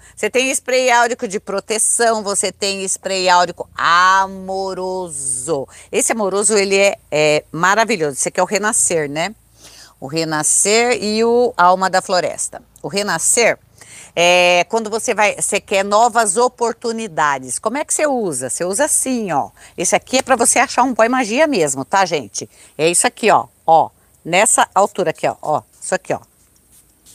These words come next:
Ai, cheiroso mesmo, gente. Pra, cheiro de rosas esse. Esse daqui, ele substitui seu perfume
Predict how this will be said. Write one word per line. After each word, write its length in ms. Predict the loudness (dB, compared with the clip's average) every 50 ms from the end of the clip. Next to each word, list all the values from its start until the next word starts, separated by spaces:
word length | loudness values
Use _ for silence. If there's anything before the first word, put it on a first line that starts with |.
| _ _ _ _ _ _ _ _
Ai, 140 | -14 -12 -12
cheiroso 420 | -8 -8 -6 -4 -2 -2 -2 -2 -2
mesmo, 320 | -2 -2 -2 -2 -2 -4 -4
gente. 360 | -4 -6 -8 -8 -10 -14 -18 _ -20 -20 -18 -18 -18 -18 -20 -20 -20 -20 -14 _ -14 -14 _ 2
Pra, 320 | 2 4 4 2 0 -2 _ -16 -20 -16 -12
cheiro 260 | -8 -6 -6 -6 -6
de 60 | -6
rosas 440 | -6 -6 -6 -6 -8 -10 -12 -12 -12
esse. 380 | -14 -12 -12 -10 -12 -12 -14 _ _ _ _ _ _ -6
Esse 320 | -4 -2 -2 -2 -2 -2
daqui, 240 | -4 -4 -2 0 0
ele 160 | 0 2 0
substitui 580 | 0 0 -2 -4 -6 -6 -6 -6 -4 -2 -2 -2
seu 180 | 0 0 0
perfume 760 | 0 2 2 0 0 -2 -6 -4 -2 -2 -2 -2 -4 -4 -6